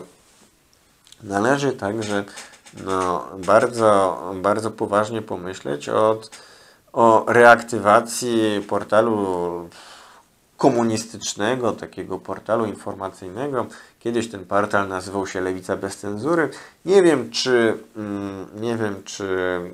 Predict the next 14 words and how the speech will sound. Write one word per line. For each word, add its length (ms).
utrzymywać 600
tą 140
nazwę, 380
czy 160
nie, 160
no 120
ale 120
w 80
każdym 220
razie 200
chodzi 320
o 80
to, 160
żeby 300